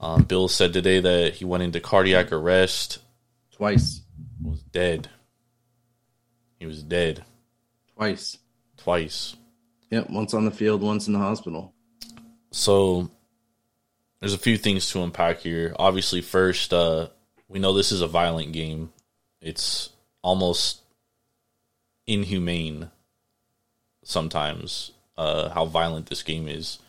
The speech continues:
Speaker 1: Um, and it's only gonna get worse, to be honest, with how bigger, how much bigger and faster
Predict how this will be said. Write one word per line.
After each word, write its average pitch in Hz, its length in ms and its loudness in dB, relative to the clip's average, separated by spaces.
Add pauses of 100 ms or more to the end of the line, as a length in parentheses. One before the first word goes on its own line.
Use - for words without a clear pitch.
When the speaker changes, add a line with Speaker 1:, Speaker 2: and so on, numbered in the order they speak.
(960)
Speaker 1:
Um, 78 220 -8
and 80 80 -4
it's 80 100 0
only 107 140 6
gonna 90 160 2
get 78 160 0
worse, 78 380 -2
to 85 80 -6
be 80 120 -4
honest, 78 380 -2
with 80 160 -4
how 82 160 4
bigger, 82 560 -2
how 90 100 -2
much 85 200 -6
bigger 85 240 -2
and 80 140 -6
faster 80 720 -2